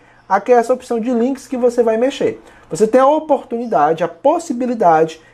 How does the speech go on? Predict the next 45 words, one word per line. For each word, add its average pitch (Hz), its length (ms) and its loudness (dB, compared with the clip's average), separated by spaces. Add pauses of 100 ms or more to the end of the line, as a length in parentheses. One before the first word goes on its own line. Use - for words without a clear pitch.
de 156 120 -4
modificar 190 520 0
os 175 140 0
links 240 320 -4
que 226 80 -4
estão 196 220 -6
dentro 190 320 -2
da 185 100 2
página 160 380 0
que 180 100 -14
você 170 240 -6
clonou. 226 540 2 (280)
De 185 80 -12
modo 175 220 2
que 220 60 -12
você 226 160 -6
não 220 80 -6
precisa 180 320 -8
ir 165 60 -8
direto 165 420 0
no 208 80 -8
código 151 420 -2
fonte, 156 640 0
procurar 170 480 0
o 190 100 -2
link 170 360 -10
que - 80 -20
tem 175 240 -6
lá, 147 400 -2
depois 180 280 -6
substituir, 160 640 -4
salvar, 160 640 0
jogar 185 240 -2
esse 208 100 -6
H 196 180 -2
T 190 100 -12
M 151 120 -6
L, 175 200 4 (360)
que 247 120 2
é 220 60 4
o 220 60 4
modo 170 260 0
gratuito 165 440 -4
que - 80 -8
existe. 123 500 -6